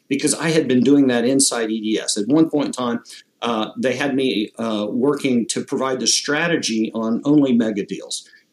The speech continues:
That was everything above five hundred million. That was average billion-dollar deals. So I was responsible. I would fly around the world. I would fly in,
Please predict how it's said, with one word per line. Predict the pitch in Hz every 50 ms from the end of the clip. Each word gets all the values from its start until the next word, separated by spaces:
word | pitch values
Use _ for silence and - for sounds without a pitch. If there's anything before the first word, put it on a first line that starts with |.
| _ _
That | - 123 131 135
was | 127 - 131
everything | 135 147 160 156 143 - 143 135 131 127
above | 113 110 120 120 120 -
five | - 110 113
hundred | 107 113 113 107 104
million. | 104 104 104 104 107
That | 110 101 98
was | 104 101 - - -
average | 120 113 113 110 113 107 - - -
billion-dollar | - 110 110 113 107 101 104 98 101 113
deals. | 196 - - - -
So | 156 139 123
I | 143 185 220
was | 214 180 - 147
responsible. | 147 135 - 160 160 156 - 123
I | 135 165
would | 185 180 180
fly | - 156 151
around | 151 143 135 139
the | 143 135
world. | 104 104 101 110 113
I | 117
would | 143 151 143 -
fly | 135 131 127 113
in, | 113 117 117